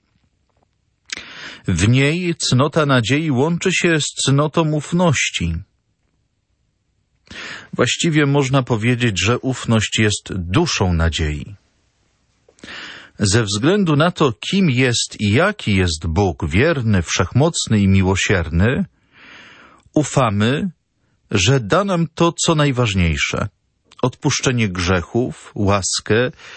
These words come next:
i zbawienie wieczne. To są najważniejsze potrzeby duchowe w życiu człowieka. A tak jak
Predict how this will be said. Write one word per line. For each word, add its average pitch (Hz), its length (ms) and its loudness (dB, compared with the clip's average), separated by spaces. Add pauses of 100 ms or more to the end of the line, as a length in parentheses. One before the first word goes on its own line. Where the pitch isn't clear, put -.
(460)
i 139 100 2
zbawienie 127 640 2
wieczne. 80 580 -4 (1700)
To 180 100 2 (100)
są 185 300 0
najważniejsze 147 880 2
potrzeby 160 580 -2
duchowe 151 540 0
w 98 80 -8
życiu 147 340 -2
człowieka. 87 800 -2 (2750)
A 110 280 2
tak - 460 -4
jak 107 300 0